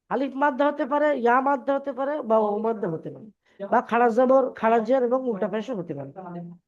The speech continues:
হুরুফে মাদ্দার পর হামজা একই শব্দের হলে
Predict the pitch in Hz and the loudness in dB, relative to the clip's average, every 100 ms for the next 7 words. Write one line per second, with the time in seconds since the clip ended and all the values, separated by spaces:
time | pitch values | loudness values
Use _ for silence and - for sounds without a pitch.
0 | _ _ - 170 277 302 330 311 269 247 | _ _ -2 2 4 4 4 4 4 2
1 | - 294 302 - 214 214 175 - _ _ | 2 4 4 2 0 2 2 -2 _ _
2 | _ _ _ _ - 185 233 233 196 269 | _ _ _ _ -4 -2 -2 -2 2 4
3 | 185 214 - 196 190 190 - _ _ - | 2 -4 -14 -14 -14 -16 -20 _ _ 0
4 | 226 262 285 320 277 247 240 202 185 262 | 0 2 4 4 4 2 0 0 2 6
5 | 277 277 240 _ _ 175 175 175 175 220 | 6 4 -2 _ _ -20 -18 -10 0 4
6 | 254 | 8